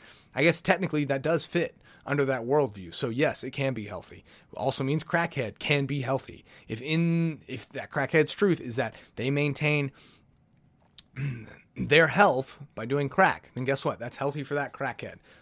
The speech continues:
I'm obviously being sarcastic here. Not healthy, not okay. And then, you know, and so that, those, those are my few headlines that I was like, I, in the first week, I remember looking at my calendar and being like, "First week? Got all this? Dadgummit, twenty twenty-one. I need a beer."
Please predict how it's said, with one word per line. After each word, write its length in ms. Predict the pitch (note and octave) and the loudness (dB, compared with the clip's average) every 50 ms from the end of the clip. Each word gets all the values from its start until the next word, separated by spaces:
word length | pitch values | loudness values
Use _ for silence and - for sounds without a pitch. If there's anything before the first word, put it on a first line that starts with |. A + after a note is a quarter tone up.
| _ _ _ _ _ _ _ _ _ _ _ _ - | _ _ _ _ _ _ _ _ _ _ _ _ -10
I'm 140 | G#2 G#2 A2 | -6 -2 2
obviously 340 | B2+ C3+ C3 - - C3 | 2 2 2 0 -2 -4
being 220 | A#2 B2+ B2+ A#2+ A2+ | -2 -2 -2 -2 -2
sarcastic 600 | - B2 A#2 - C#3 B2 A2 - - - - - | -2 -2 -2 0 0 0 0 -2 -4 -10 -10 -10
here. 220 | - F2+ - - - _ _ _ - | -12 -12 -14 -14 -20 _ _ _ -4
Not 320 | A#2 C#3+ D3+ C#3+ C#3+ - - - _ - | 0 2 2 2 2 -2 -10 -18 _ 0
healthy, 400 | D#3+ D3+ D3 - C#3+ C#3 C3 - - | 0 0 2 0 -2 -4 -4 -6 -4
not 260 | C3 C3+ C3+ C#3 - | -2 -2 -2 0 0
okay. 420 | C3+ C3+ C3+ - C3+ A#2 G2 - - | 0 -2 0 -2 -4 -6 -6 -6 -2
And 220 | F3+ A3+ B3+ C#4 | 0 2 6 8
then, 240 | D4 D4 C#4 C4+ B3 | 10 10 10 8 8
you 100 | B3 B3 | 10 10
know, 160 | B3 A#3+ A3+ | 12 12 10
and 140 | G3 G#3 G3 | 10 8 8
so 200 | - A3+ G#3 G3 | 10 12 10 10
that, 280 | F3 F#3 A3 A#3 - - - - - - | 10 8 6 6 4 2 -4 -16 -12 0
those, 240 | - G3+ A3+ A#3 F#3+ | 6 8 8 8 10
those 200 | F3+ A3+ A#3 G3+ | 12 12 12 12
are 60 | G#3+ | 12
my 120 | G#3+ G3+ F#3+ | 10 8 8
few 180 | - G3+ F3+ | 8 8 8
headlines 340 | F3 E3+ E3 E3+ E3+ E3 D#3+ | 8 8 8 8 8 8 8
that 80 | D#3 D3+ | 8 8
I 100 | D3 C#3+ | 6 6
was 160 | C3+ B2 - | 6 2 -2
like, 220 | A#2+ A2+ G2+ - _ _ - | -4 -6 -6 -10 _ _ -12
I, 120 | - - - - E3 - - - - | -10 -10 -10 -12 -16 -18 -16 -8 -2
in 120 | G3 F#3+ | 0 2
the 80 | E3 D3 | 2 4
first 300 | - B3+ C#4 D4 - - | 6 6 6 6 4 2
week, 220 | A#3+ C4 - - | 0 2 6 8
I 40 | F3 | 8
remember 220 | F3 F#3 F#3+ F3 | 8 8 8 8
looking 180 | D#3+ D#3+ D#3 D#3 | 6 6 4 4
at 20 | |
my 80 | D3 B2+ | 2 2
calendar 220 | - D3 C#3 C3+ | 2 0 0 2
and 60 | B2+ | 0
being 120 | B2+ A#2+ G#2+ | -2 -4 -6
like, 160 | G2+ - - - | -8 -14 0 6
"First 280 | - C4 C#4+ C4+ - - | 8 8 8 8 6 8
week? 340 | G3 B3+ D#4 D#4 - - - - - - | 8 10 10 8 6 2 -18 -18 0 8
Got 120 | - A3+ A#3+ | 12 12 12
all 140 | C4 C#4 | 12 12
this? 380 | C#4+ D#4 F4 G4 - - - - _ - - - - _ _ - | 12 12 10 8 6 4 -2 -6 _ -18 -20 -20 -20 _ _ 8
Dadgummit, 720 | B3+ B3+ - - G#3 E3+ - C#4 D4 D4 C#4 B3 A3 - | 10 10 10 8 6 6 8 10 10 10 8 4 0 2
twenty 320 | - - A#3 A3+ G#3 G3 | 6 8 8 8 8 6
twenty-one. 680 | - G#3+ A3 G#3+ G#3 G3+ G3 G3 G3 F#3 E3+ D3+ C#3+ D#3+ - - - - - - - - | 4 4 4 6 6 4 4 4 6 6 6 4 4 0 -4 -12 -20 -20 -20 -12 -2 4
I 180 | - A#3 B3 | 6 6 6
need 180 | A#3 A3 G#3+ F#3+ | 6 6 6 6
a 60 | F3+ | 4
beer." 600 | E3+ G3+ - E4 F4 F4 D#4+ C4+ G#3 E3 F#3 | 4 6 6 8 8 10 12 12 12 10 10